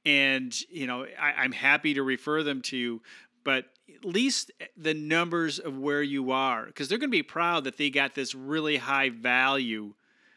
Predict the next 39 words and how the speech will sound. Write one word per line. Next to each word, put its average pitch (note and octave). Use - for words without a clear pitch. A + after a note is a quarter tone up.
gift. C3+
And D3
so, D3+
you F3
know, D3
but G3
we're G3+
really F#3
good D#3
friends, E3+
but D#3
yeah, F#3
I'd C#3
be D3
happy D3
to C3+
let, C3
you C3+
know, A#2
I'm B2
happy B2+
to A#2+
give B2
you A#2+
their A#2
card D#3+
and C3
so D3
forth. C3
And C#3
now F3
they F3+
know D3
the C3+
value C3+
of A#2+
what B2+
you B2+
do. A#2+